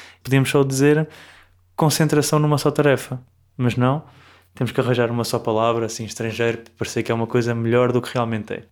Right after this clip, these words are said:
Isto existe com muitas palavras. E esta aqui, se calhar, nem é o melhor exemplo, porque esta aqui até pode fazer algum sentido utilizar a palavra original, mas há muitas que não. Mas pronto, este podcast não é sobre isso.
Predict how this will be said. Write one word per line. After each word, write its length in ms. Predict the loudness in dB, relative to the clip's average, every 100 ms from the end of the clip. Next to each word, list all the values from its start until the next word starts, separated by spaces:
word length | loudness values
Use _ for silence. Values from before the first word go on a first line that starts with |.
| _ _ _
Isto 220 | -4 0 2
existe 200 | 2 2
com 80 |
muitas 200 | 0 0
palavras. 520 | 0 2 4 2 0 0
E 180 | 2 2
esta 180 | 4 2
aqui, 220 | 4 2
se 80 | 2
calhar, 160 | 2
nem 80 | 2
é 60 | 2
o 60 |
melhor 180 | 4 4
exemplo, 400 | 4 2 -2 -4
porque 180 | -6 -6
esta 160 | -2 0
aqui 120 | 2
até 140 | 0
pode 280 | 0 0 0
fazer 180 | 2 2
algum 240 | 4 2
sentido 460 | 2 0 0 0 0
utilizar 320 | 0 0 0
a 60 | 2
palavra 320 | 0 2 2
original, 520 | 0 0 0 0 -4 -16 -20 -20 _ -2
mas 160 | 0
há 60 | 2
muitas 320 | 2 2 0
que 140 | 0 -4
não. 240 | -4 -6 -4
Mas 120 | -2
pronto, 300 | 0 0 -2 -4
este 180 | -2
podcast 400 | 0 0 2 2
não 80 | 0
é 40 | 2
sobre 280 | 2 4
isso. 300 | 2 0 -4